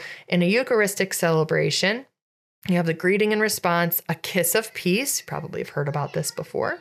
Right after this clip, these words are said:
You would have an offertory. So they would bring their bread and wine to a deacon who would set them on the altar.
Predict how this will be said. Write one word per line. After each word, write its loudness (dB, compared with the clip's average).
You 4
would 2
have 0
an 0
offertory. 0
So 2
they 2
would -2
bring 2
their 2
bread 2
and 2
wine 0
to -2
a 0
deacon -2
who -2
would -4
set -6
them -4
on -4
the -4
altar. -4